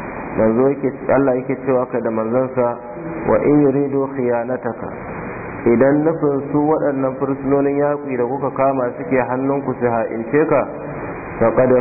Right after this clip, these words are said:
خانوا الله من قبل. To kafin wannan lokacin ma, kafin wannan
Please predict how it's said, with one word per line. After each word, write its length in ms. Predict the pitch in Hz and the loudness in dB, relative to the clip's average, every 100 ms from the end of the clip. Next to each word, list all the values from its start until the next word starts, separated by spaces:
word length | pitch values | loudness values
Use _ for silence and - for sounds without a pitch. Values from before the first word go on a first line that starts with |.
| 123 | 4
خانوا 280 | 139 143 135 | 2 2 2
الله 320 | 127 131 135 123 | 0 0 0 -4
من 180 | 120 117 | -4 -4
قبل. 340 | 117 143 123 104 - - - - - - - - | 2 2 2 -2 -4 -8 -8 -10 -10 -12 -12 -2
To 140 | 131 131 | 2 4
kafin 380 | 131 127 127 151 | 4 4 4 4
wannan 320 | 160 147 135 | 4 2 2
lokacin 460 | 139 139 127 143 135 | 2 0 -4 -4 -2
ma, 220 | 131 131 131 - - - - - - | 0 0 -4 -12 -12 -12 -10 -10 0
kafin 380 | 123 120 139 151 | 2 4 4 4
wannan 320 | 156 151 | 4 2